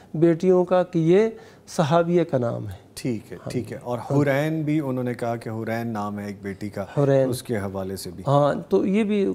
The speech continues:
Speaker 1: गलत नाम नहीं है।
Speaker 2: ठीक है।
Speaker 1: हाँ जी।
Speaker 2: आ, आगे बाइक वाला साहब फिर आ गए हैं, लिखते हैं कि माशाल्लाह आज तो मुफ्ती अजमल भट्टी साहब सीट की बजाय YouTube कमेंट में नज़र आ रहे हैं। मोहब्बत है जी उनकी, देखें जहाँ भी हैं वो हमसे जुड़े रहते हैं,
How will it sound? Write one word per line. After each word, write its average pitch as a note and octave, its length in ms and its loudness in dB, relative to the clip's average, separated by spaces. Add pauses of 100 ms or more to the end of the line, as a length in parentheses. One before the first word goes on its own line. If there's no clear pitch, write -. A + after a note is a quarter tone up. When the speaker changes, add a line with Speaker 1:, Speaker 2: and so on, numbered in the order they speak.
(140)
Speaker 1:
गलत E3+ 340 4
नाम D#3 200 2
नहीं C3 220 0
है। G#2 140 -8
Speaker 2:
ठीक C#3+ 220 0
है। - 100 -12
Speaker 1:
हाँ A#2 80 -6
जी। A2+ 140 -10 (280)
Speaker 2:
आ, B2 260 8 (320)
आगे C#3+ 180 4
बाइक B2+ 340 8
वाला D3+ 180 8
साहब D3 220 6
फिर D#3 160 8
आ F#2 120 2
गए F2+ 120 -8
हैं, F#2 160 -6
लिखते B2 300 0
हैं D#3 200 4
कि D#3+ 120 4
माशाल्लाह C#3+ 420 6
आज C#3 100 6
तो D3 100 -2
मुफ्ती C3+ 340 2
अजमल C3 260 2
भट्टी A#2 240 0
साहब C#3 240 6
सीट C#3+ 280 -2
की D3+ 120 -2
बजाय A#2+ 300 4
YouTube B2 380 0
कमेंट B2 300 0
में B2 80 2
नज़र A2 280 0
आ G#2 100 4
रहे G#2+ 120 -2
हैं। - 60 -10 (340)
मोहब्बत C#3+ 300 8
है E3+ 80 8
जी F3+ 100 2
उनकी, F3 280 2
देखें C3+ 300 2
जहाँ B2 280 4
भी C#3+ 60 -6
हैं C#3 140 2
वो C3 140 2
हमसे B2+ 220 0
जुड़े A2+ 220 2
रहते A#2 280 2
हैं, B2 160 -4